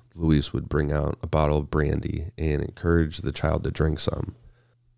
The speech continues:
Luis usually had it timed out that once they got to the mass grave, the child would be buzzed up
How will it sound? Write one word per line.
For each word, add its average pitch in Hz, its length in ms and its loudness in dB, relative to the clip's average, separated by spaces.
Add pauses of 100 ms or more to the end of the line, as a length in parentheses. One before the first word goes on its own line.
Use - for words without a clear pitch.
(160)
Luis 87 360 4
usually 95 300 6
had 85 120 6
it 82 120 2
timed 73 320 2
out 76 220 4
that 60 160 0
once 80 240 4
they 69 160 0
got 80 320 0
to 87 120 2
the 76 100 2
mass 71 340 0
grave, 80 560 4
the 76 80 -4
child - 300 0
would 71 100 -2
be 76 100 -2
buzzed 78 420 -2
up 78 300 0